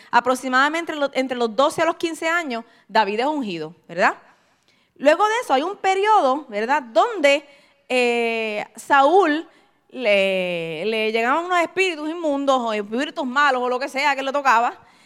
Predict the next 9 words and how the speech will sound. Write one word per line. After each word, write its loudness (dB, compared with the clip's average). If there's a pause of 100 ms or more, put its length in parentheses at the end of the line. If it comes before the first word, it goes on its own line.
(120)
y 0
entonces 2
David 4
servía 4
en 4
la 4
corte, 4
lo 4
llamaban 6